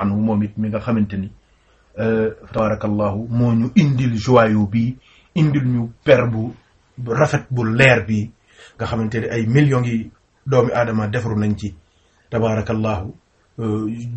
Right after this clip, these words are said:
bëggee ci yonent bi, jegee ci yonent bi sallallahu alayhi wa sallam, xamee ci darajaam ak maqaamam ak, ak i jëfam am ci aperçu, gën koo fonk,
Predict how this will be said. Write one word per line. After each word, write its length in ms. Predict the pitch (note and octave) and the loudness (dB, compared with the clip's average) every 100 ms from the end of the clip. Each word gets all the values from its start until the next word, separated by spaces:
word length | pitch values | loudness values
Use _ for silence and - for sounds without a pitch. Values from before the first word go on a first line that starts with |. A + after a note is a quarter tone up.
| A#2 | 0
bëggee 280 | D3 B2+ C3+ | 2 4 2
ci 80 | B2 | 2
yonent 220 | A#2 A2 A2 | -2 -2 -4
bi, 140 | G#2+ G#2+ | -4 -2
jegee 280 | A#2+ C#3 B2 | 2 4 2
ci 80 | A#2 | -2
yonent 220 | A2+ G#2+ | 0 0
bi 140 | G#2 G#2 | -2 -6
sallallahu 320 | A#2 G#2+ G#2 | -10 -6 -4
alayhi 160 | G2+ | -6
wa 80 | - | -8
sallam, 180 | G#2+ G2 - _ _ _ | -8 -10 -14 _ _ _
xamee 480 | - - D#3 C#3+ C3 | -8 2 6 6 4
ci 120 | C3 | 0
darajaam 460 | A#2 A#2 A2 A2 G#2+ | 0 0 2 -2 -4
ak 180 | A2 - | -6 -8
maqaamam 600 | A2+ A#2+ - A2+ G#2+ G#2+ G#2 | -4 -4 -2 -2 -2 -4 -6
ak, 220 | A#2+ - A#2 - _ _ - | -10 -8 -10 -12 _ _ -8
ak 220 | A#2 - | -6 -2
i 160 | B2 A2 | -4 -4
jëfam 340 | - D3+ B2 A2+ | -4 -4 -2 -4
am 160 | A2+ | -6
ci 80 | A2+ | -6
aperçu, 540 | - C#3+ C#3+ - A2 - _ _ - | -6 -2 -2 -2 -8 -10 _ _ -2
gën 200 | C3 C3+ | 2 2
koo 120 | C#3 | 0
fonk, 340 | A2+ - A#2 | -4 -4 -4